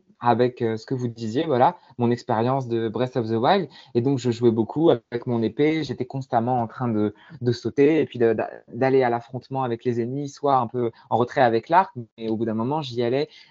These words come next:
avec, euh, avec l'épée. Puis c'était, voilà, ma manière de jouer. Et je me suis rendu compte, au fur et à mesure de, de, des heures de jeu, bah, que ma manière de jouer, elle évoluait.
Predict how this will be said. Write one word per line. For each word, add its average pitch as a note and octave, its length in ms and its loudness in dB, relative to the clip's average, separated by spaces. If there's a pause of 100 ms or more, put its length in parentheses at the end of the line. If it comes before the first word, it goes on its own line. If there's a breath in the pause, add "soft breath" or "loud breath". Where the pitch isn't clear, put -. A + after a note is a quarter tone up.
avec, A#2 320 -2
euh, A2 100 -2
avec G#2+ 220 -4
l'épée. D#3 200 -6
Puis A2+ 120 -16
c'était, A2+ 240 -6
voilà, C3 180 0
ma A2 100 -2
manière B2+ 300 -4
de C#3 120 -4
jouer. B2 200 -4
Et B2+ 60 -4
je A#2 100 -8
me B2+ 60 -6
suis D3+ 160 -6
rendu B2 260 -4
compte, F#3 240 -10 (260)
au B2 80 -8
fur C3+ 220 -6
et B2+ 40 0
à C3 40 0
mesure C3 300 -4
de, A2+ 360 -4
de, G#2+ 220 -8
des B2+ 200 0
heures C3+ 120 -2
de B2 100 -2
jeu, D3 280 -2 (640)
bah, C#3+ 120 4
que D3 120 -2
ma C3 120 0
manière C3 280 0
de B2 120 -2 (160)
jouer, D#3 200 2
elle C3+ 160 6
évoluait. C#3+ 480 4